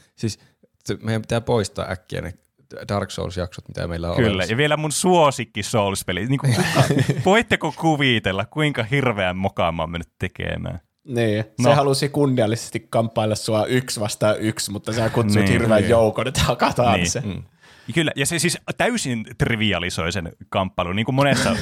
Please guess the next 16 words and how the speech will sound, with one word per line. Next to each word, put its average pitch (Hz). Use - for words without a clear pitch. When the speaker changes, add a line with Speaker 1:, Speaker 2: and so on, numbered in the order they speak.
Speaker 2:
<laughs> -
Souls-pelissä 110
nää, 98
kun -
kutsuu 123
kaveri 110
sinne, 98
se 117
on 110
ihan 160
yksinkertaisesti 104
liian 98
helppoa 90
sillä. 90
Speaker 3:
Mm. 107
Speaker 2:
Niin 131